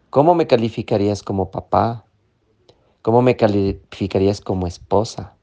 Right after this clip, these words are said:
¿Cómo calificarías la comida que hacemos? Los platos que preparamos. ¿Cómo calificarías este negocio?". Cualquier respuesta que obtenga,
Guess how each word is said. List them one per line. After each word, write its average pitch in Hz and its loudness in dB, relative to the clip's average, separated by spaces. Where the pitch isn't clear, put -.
¿Cómo 170 -2
calificarías 143 0
la 131 0
comida 131 -2
que 113 -8
hacemos? 104 -10
Los 92 -8
platos 110 -2
que 92 -6
preparamos. - -4
¿Cómo 104 2
calificarías 95 0
este 98 -2
negocio?". 85 -4
Cualquier 110 2
respuesta 123 0
que - -4
obtenga, 127 -2